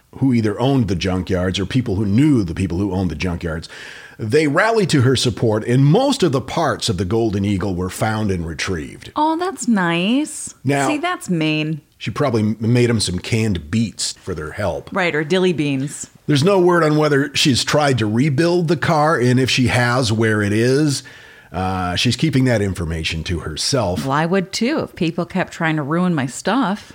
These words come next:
Speaker 1: Along with the car's dark history, Wendy Allen also suspects that, uh, the local church group has specifically targeted her because of her interest in the occult.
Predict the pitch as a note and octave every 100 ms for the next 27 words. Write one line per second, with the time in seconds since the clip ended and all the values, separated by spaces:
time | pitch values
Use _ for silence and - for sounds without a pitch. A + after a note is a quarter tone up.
0 | - - B2+ F3+ F3 D#3+ A#2 D3+ C3+ G2+
1 | C3+ B2+ - C#3+ C3 B2+ A2+ D#3 A3+ G#3+
2 | F#3 E3 E3 D#3 E3 F#3+ F#3 D#3+ B2+ A#2
3 | - A2 G#2 - - - - A2+ A2 B2+
4 | A2+ - B2 A2 G#2 G2 B2 E3 E3 C#3+
5 | - - F#3+ F#3+ - A#2 A#2+ G#2+ - -
6 | - A#2+ B2+ - C#3+ - F#3+ G3 D#3+ D3
7 | - - F3+ F#3 D#3 B2 E2+ G2 F2 F#2+
8 | B2+ A2+ A2 - A#2+ - C3+ C3+ C#3 -
9 | - - - - _ A#2+ B2 A#2 G2 -
10 | C#3+ D2+ -